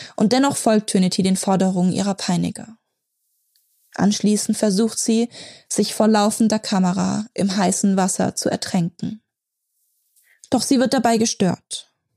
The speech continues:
Durch lautes Klopfen und Poltern vor der verschlossenen Badezimmertür. Ihre Mutter hat sie gehört,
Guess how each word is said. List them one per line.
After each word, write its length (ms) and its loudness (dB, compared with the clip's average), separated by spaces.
Durch 160 2
lautes 400 0
Klopfen 400 -2
und 200 -2
Poltern 460 0
vor 200 -2
der 80 2
verschlossenen 640 0
Badezimmertür. 920 -2
Ihre 180 4
Mutter 240 2
hat 140 0
sie 120 -2
gehört, 720 0